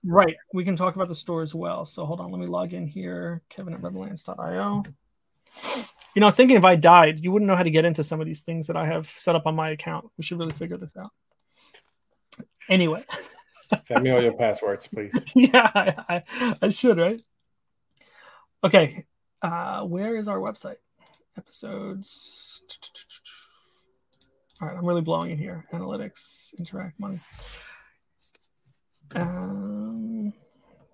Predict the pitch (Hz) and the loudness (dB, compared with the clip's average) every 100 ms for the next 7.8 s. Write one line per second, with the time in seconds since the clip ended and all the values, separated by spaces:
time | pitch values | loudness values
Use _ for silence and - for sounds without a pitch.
0 | _ _ - 160 156 - 160 - _ 175 | _ _ -2 -2 -2 -8 -12 -16 _ -2
1 | 185 175 - 175 170 156 165 - - - | 0 -2 0 2 2 4 2 0 -6 4
2 | 160 165 165 - 175 175 160 - 165 185 | 6 6 2 0 0 0 -2 -4 -6 -8
3 | - - - 170 165 170 165 151 - _ | -16 -20 -6 -2 0 0 -2 -6 -12 _
4 | _ _ _ _ _ _ _ _ - - | _ _ _ _ _ _ _ _ 0 4
5 | 156 170 - - 196 151 151 - - - | 4 2 0 2 4 2 -4 -12 -14 -16
6 | - _ _ - - - - _ _ _ | -18 _ _ -20 -20 -20 -20 _ _ _
7 | _ _ _ _ _ - 208 | _ _ _ _ _ 8 10